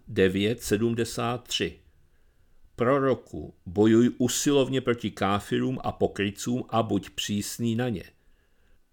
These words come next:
Útočištěm jejich bude peklo a jak bídná cesta to je. Ti, kdo věří v Aláha a jeho apoštola a přidají se k džihádu svým majetkem a svou osobou,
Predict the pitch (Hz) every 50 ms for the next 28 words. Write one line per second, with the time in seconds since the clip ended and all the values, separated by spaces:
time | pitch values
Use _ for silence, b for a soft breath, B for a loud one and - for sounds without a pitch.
0 | _ _ _ _ _ 120 120 123 120 - 139 147 - - - 151 143 - - -
1 | 147 143 139 139 143 147 139 - - 113 107 104 104 107 95 - - 110 104 95
2 | 87 - - 101 95 - - - 123 120 120 120 131 131 - _ _ _ _ _
3 | - 98 101 98 92 92 87 101 85 90 104 107 113 113 104 110 113 110 110 110
4 | 110 - - 95 - - - - 92 - - - 87 80 64 - - _ _ _
5 | _ _ _ _ _ _ _ _ _ _ _ _ _ _ _ _ _ _ _ _
6 | _ _ _ _ _ - - 139 160 160 143 139 139 123 131 127 113 107 120 113
7 | 104 - - - 117 113 113 113 113 117 117 113 107 117 123 - - 107 104 104
8 | 92 95 - - 110 101 - 123 123 - - - - 123 113 113 113 110 - -
9 | 110 - - - 120 113 104 113 107 107 107 101 - - - 87 87 90 - -
10 | 110 104 110 117 117 113 110 110 113 113 - - - 107 104 90 90 92 90 92
11 | 95 98 101 101 - - - 104 104 - - 104 - - 95 80 - - 85 -
12 | - - 104 104 113 113 113 113 117 135